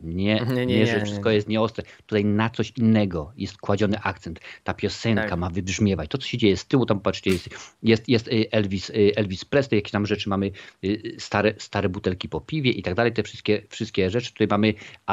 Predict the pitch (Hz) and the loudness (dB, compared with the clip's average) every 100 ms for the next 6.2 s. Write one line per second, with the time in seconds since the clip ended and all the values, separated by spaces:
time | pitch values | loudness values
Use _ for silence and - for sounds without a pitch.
0 | 110 - 113 - - 104 107 101 107 107 | -2 0 -2 -2 -4 0 2 2 0 0
1 | 98 92 92 92 87 92 90 87 90 87 | -2 -4 -6 -6 -6 -6 -4 -6 -10 -8
2 | 101 - 117 107 104 101 98 - 90 98 | -8 0 2 4 2 0 -2 -6 -8 -6
3 | 101 104 92 - 107 - 107 104 98 85 | 0 0 0 -6 -16 -6 0 0 0 -4
4 | - - - 104 98 - 104 110 110 - | -8 -20 -10 -4 -2 -2 -2 0 -2 2
5 | 107 104 104 104 107 107 - - - 101 | 2 6 4 4 4 2 0 -10 -6 -2
6 | 107 | -2